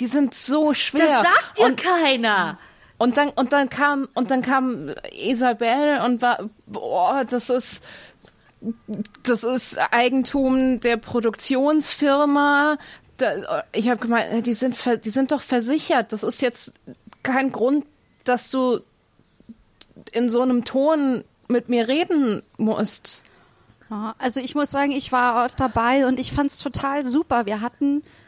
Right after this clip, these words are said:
Speaker 3: wir hatten zwei Tage Pause, bis das, bis das, bis
Speaker 1: Ja.
Speaker 3: die nächste Kamera kam.
Speaker 1: Und
Speaker 3: Das
Speaker 1: das,
Speaker 3: war super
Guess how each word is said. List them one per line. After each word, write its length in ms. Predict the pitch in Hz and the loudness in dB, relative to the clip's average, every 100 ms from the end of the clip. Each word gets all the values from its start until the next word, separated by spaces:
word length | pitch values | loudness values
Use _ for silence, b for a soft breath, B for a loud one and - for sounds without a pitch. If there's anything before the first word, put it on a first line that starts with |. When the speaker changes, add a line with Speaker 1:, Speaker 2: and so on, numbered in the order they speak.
| b | b
Speaker 3:
wir 160 | 233 233 | -8 -4
hatten 480 | 262 277 277 277 - | -4 -2 0 -2 -4
zwei 340 | - 247 277 | -6 -2 -2
Tage 360 | 302 285 294 294 | -2 -2 -2 -2
Pause, 540 | - 302 339 339 254 | -4 -2 0 0 0
bis 240 | 226 254 - | 0 -2 -4
das, 300 | 254 - - | -6 -8 -6
bis 340 | 262 247 262 | -6 -6 -6
das, 220 | 269 254 - | -6 -6 -6
bis 280 | 247 202 | -6 -2
Speaker 1:
Ja. 80 | 254 | 0
Speaker 3:
die 160 | 311 392 302 | 2 4 4
nächste 220 | 185 269 | 2 -2
Kamera 480 | - 294 349 247 220 | -4 -2 -2 -2 -4
kam. 220 | - 214 | -4 -2
Speaker 1:
Und 140 | 233 | 0
Speaker 3:
Das 80 | 233 | 0
Speaker 1:
das, 80 | 269 | -2
Speaker 3:
war 80 | 247 | -4
super 320 | 294 - 339 | -4 -2 -2